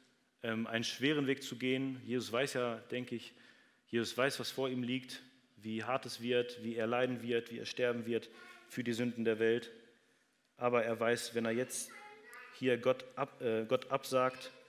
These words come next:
dann wird diese Rettung nicht mehr möglich sein. Und aus Liebe zu uns, denke ich, aus Liebe zu uns hat er das getan, hat er das alles auf sich genommen. Und so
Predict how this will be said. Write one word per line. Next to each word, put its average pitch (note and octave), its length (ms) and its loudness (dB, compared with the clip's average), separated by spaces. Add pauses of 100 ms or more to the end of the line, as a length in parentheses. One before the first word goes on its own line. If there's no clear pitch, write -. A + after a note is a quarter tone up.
(300)
dann A#2 160 0
wird D3+ 120 2
diese B2+ 240 4
Rettung C#3+ 320 2
nicht C#3 140 -4
mehr C#3 80 2
möglich C3+ 340 0
sein. F2+ 400 -4
Und G#2+ 120 -10
aus A2 180 -4
Liebe D#3+ 200 0
zu - 140 -4
uns, D3 240 -2
denke B2+ 260 -4
ich, B2 140 -8
aus A#2 160 -8
Liebe C#3+ 180 -2
zu - 140 -8
uns A#2+ 280 -4
hat A2 100 -8
er A#2+ 60 -2
das A2 160 -2
getan, A#2 340 -4
hat G#2+ 80 -8
er A2 60 0
das A2+ 140 -2
alles A#2 200 -4
auf A2+ 180 -4
sich - 160 -10
genommen. G#2+ 340 -6 (960)
Und C3 160 -2
so F#3 340 4